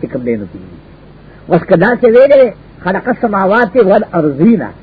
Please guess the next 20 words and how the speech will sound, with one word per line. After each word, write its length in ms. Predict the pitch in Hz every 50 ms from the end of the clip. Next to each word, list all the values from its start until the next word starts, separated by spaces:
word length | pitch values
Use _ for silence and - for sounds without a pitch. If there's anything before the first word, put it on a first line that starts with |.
| - - 156
نو 60 | 156
د 80 | 165 175
کلام 400 | 170 - 165 185 214 220 196 156
وزن 280 | 170 226 240 254 240 -
او 120 | - 170 160
نظم 300 | 165 220 214 220 196 170
چې 80 | 185 165 -
کوم 100 | 156 147
دی 120 | 147 143
خرابېده۔ 500 | - 120 113 110 104 95 98 92 87 80 - - - - - - - - - - - - - -
نو 80 | 165 180 - 196
ارض 220 | 233 277 277 233 - -
اسم 200 | - 165 - 165
جنس 380 | 151 143 147 269 302 214 - -
دی، 100 | 104 90 82 - - - -
په 80 | 139
دې 200 | 147 175 214 220
وجه 160 | 208 233 247 247
باندې 260 | 240 247 247 233 233 -
اطلاق 300 | 170 - 185 202 196